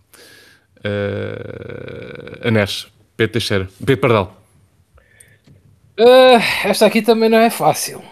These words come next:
Speaker 2: Ah, mas eu vou dar o prémio de melhor reforço ao Neres também, porque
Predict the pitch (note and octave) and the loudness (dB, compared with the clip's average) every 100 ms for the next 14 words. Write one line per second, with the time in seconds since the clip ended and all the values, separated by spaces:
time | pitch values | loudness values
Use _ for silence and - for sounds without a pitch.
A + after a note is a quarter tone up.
0 | - F3 F3 E3 E3 D#3+ D#3+ D#3 D3+ D3+ | -4 2 4 6 6 4 2 0 0 -2
1 | D3 - D#3 E3+ G3+ G3+ F#3+ F#3+ F3+ E3+ | -4 -8 -4 0 2 2 4 6 6 6
2 | D3 F3 F3 E3+ D3 D#3 D#3+ - - E3 | 4 0 0 -2 -4 -2 -2 -2 -2 -2
3 | D3 - D3+ C#3 - C#3 C#3+ C#3 C3 C3 | -2 -8 -10 -16 -6 0 2 2 2 0
4 | C3 B2+ - C3+ C3 D3 D3+ _ _ B2 | 0 -2 -4 -4 -4 -6 -8 _ _ -14
5 | A#2 _ - | -14 _ -8